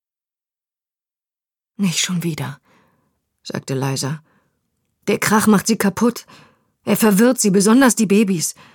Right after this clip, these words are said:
Es wird Angst bekommen.“ Sie schaltete ihr Funkgerät ein, kurbelte am Sender. „Ishmael an Disco Ship oder wie auch immer du heißt.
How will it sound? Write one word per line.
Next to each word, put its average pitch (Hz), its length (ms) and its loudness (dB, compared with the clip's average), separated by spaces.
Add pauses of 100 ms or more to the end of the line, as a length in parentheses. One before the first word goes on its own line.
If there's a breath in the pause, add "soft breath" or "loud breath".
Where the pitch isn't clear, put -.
(380 soft breath)
Es - 180 -2
wird 220 140 0
Angst 254 240 0
bekommen.“ 180 400 -2 (1800)
Sie 160 140 -4
schaltete 175 380 -2
ihr 160 100 0
Funkgerät 151 500 -2
ein, 151 320 -2 (280 loud breath)
kurbelte 196 420 2
am 180 120 2
Sender. 160 440 -2 (1200 loud breath)
„Ishmael 262 560 6
an 220 260 6 (160)
Disco 262 380 4
Ship 240 320 2
oder 214 180 4
wie 214 140 6
auch 202 80 0
immer 214 180 4
du 190 100 6
heißt. 196 360 2